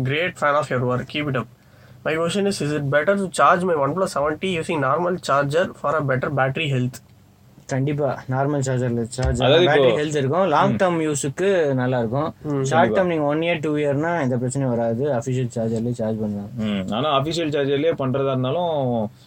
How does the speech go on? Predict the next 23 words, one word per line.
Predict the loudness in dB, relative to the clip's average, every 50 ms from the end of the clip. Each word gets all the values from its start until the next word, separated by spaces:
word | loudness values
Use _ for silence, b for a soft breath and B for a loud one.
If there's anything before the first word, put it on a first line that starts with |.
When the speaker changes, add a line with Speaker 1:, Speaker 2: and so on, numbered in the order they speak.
| b b -8 -4
Speaker 3:
பரவாயில்ல, | -4 -2 -2 0 0 0 -2 -2
Oppo | -2 -4 -6 -4
பெரிய | -2 -2 -2 -2 -2
ஆள் | -2 -2 -2
தான், | -2 -2 -4 -6 -8 -8
வேற | -4 -4 -2 -2
லெவல் | -2 -2 0 0
ஆர் | 0 0
அண்ட் | 0 -2 -2
டி. | -2 -2 -2
ஏன்னா | -2 -2 -2
இப்போ | -2 -2 0 0 0 0 -2
OnePlus | -2 -2 -4 -4 -6 _ -6 -4
த்ரீ | -4 -2
எல்லாம் | -2 0 0
நான் | 0
யூஸ் | -2 -4 -4 -4
பண்ணிட்டு | -6 -4 -2 -2
இருந்தேன், | -2 -2
எவ்வளவு | -2 -2 -2 -2 -2 -2
நாளா | -2 -2 -2
யூஸ் | -2 -4 -6 -6 -8
பண்ணேன்? | -8 -8 -10